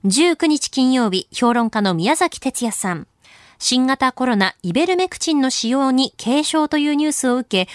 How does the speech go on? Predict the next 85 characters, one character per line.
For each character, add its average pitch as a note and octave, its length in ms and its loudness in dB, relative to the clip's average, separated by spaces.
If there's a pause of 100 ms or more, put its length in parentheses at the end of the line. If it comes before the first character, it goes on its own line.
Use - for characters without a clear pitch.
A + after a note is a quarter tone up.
(220)
効 C#4+ 240 2
果 G3+ 200 2
を F3 80 0
疑 F#3 140 -4
問 D4 220 2
視 C#4+ 100 -4
す B3+ 160 -4
る A#3+ 80 0
向 C#4 120 2
き - 120 -4
も A#3+ 160 2
あ C#4 60 2
る C#4 120 -2
中、 A3+ 380 0 (320)
な B3+ 180 4
ぜ D4 200 2
使 - 180 2
用 D4 220 4
を D4 80 6
認 A#3+ 220 2
め E4 100 2
な D#4+ 120 2
い D#4+ 60 2
の C4+ 140 0
か、 G3+ 320 0
予 G#3+ 120 4
防 F#4 220 2
効 F#4 220 2
果 E4 100 0
が C#4+ 180 2
大 E4+ 160 4
き E4+ 220 0
い D#4+ 60 0
と F3+ 240 0
感 B3+ 240 -2
染 B3+ 260 0
防 A3+ 160 2
止、 - 300 -2
症 D#4 260 0
状 D#4 240 0
軽 C4 280 -2
減 C4+ 200 2
に A#3 120 2
効 F4 220 0
果 C#4+ 200 0
あ D4+ 80 2
り C#4 100 -2
と、 F3+ 240 0 (400)
東 B3+ 220 4
京 B3+ 200 0
都 F#3 200 -2
医 F3+ 60 0
師 - 140 -4
会 A#3+ 220 0
の G3+ 100 2
尾 C4+ 60 0
崎 D4+ 240 -4
治 A#3 180 -2
夫 B3 120 -2
会 A#3 240 -2
長、 F#3 320 0
角 - 260 -4
田 D4+ 140 0
徹 D#4 320 0
副 - 180 -18
会 E4+ 220 2
長 D#4 160 0
の C4 100 0
見 D4 220 -2
解 D#4 240 0
を C#4+ 40 0
交 C#4+ 300 -2
え C#4+ 40 -4
て C#4 160 -2
解 G#3+ 200 -4
説 F#3 280 -6
し - 60 -10
て F#3 120 -6
い F3 40 -10
た F3 100 -4
だ F3+ 100 -8
き - 100 -6
ま F#3 100 0
し - 100 -4
た。 E3+ 200 -4